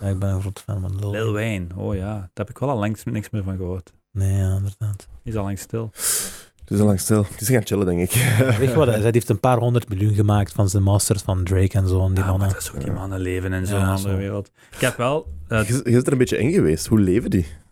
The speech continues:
Speaker 3: Je zegt andere wereld. Hoe leven die?
Speaker 2: Ik, ik, ik ben niet bij, bij, bij iemand als Lil Wayne geweest die dan elke dag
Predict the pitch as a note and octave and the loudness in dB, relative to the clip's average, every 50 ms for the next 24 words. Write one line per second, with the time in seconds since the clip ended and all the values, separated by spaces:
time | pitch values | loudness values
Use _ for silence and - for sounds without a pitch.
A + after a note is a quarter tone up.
0 | _ _ - G2+ G2 F2 D#2 F2 F#2+ F2+ F2 D#2+ D#2+ D#2+ D2+ E2 - - G2 F2 | _ _ 0 0 0 2 0 -2 0 0 2 2 2 2 2 0 0 0 0 2
1 | E2 D#2+ E2+ - F2 E2+ E2+ D2 - - - - - _ _ - - - - - | 2 0 0 0 0 0 0 -2 -4 -10 -16 -20 -20 _ _ -20 -20 -18 -18 -16
2 | - G2+ - - D#3 D3+ _ _ E3 D#3 C3 - - - C3+ - - - _ _ | -16 -16 -16 -16 -20 -20 _ _ -10 -8 -8 -8 -8 -10 -12 -14 -18 -20 _ _
3 | _ _ _ _ _ _ _ _ - - - B2+ - - B2+ A#2 A2+ A2+ B2 C3 | _ _ _ _ _ _ _ _ -10 -10 -8 -10 -4 -2 0 0 2 2 2 2
4 | C3+ C#3 D3 D#3 - B2 A#2+ A2+ A2+ A2 A2 - - - G#2+ G#2 G#2 G2 - - | 0 -2 -4 -10 -4 -2 0 0 0 0 -2 -4 -4 -4 -4 -4 -4 -6 -6 -4
5 | G#2+ G2+ G2+ G2+ - B2 A2 G#2 G#2 G2+ G2 - - A2 G2+ G2+ G#2 G#2 G#2 G#2+ | -4 -2 -2 -4 -4 -4 -4 -2 -2 -2 -4 -4 -4 -2 -2 0 0 0 -2 -2
6 | A2 G#2+ A2 A2 G#2+ F#2+ - - G#2 A2 G2+ G2+ G#2 - - A2+ A2 A#2 A2 A#2+ | -2 -2 -2 -2 -2 -4 -4 -6 -6 -4 -4 -6 -6 -6 -4 -2 -2 -2 -2 -4
7 | G2 - A2 G#2+ G2+ | -4 -2 -4 -4 -4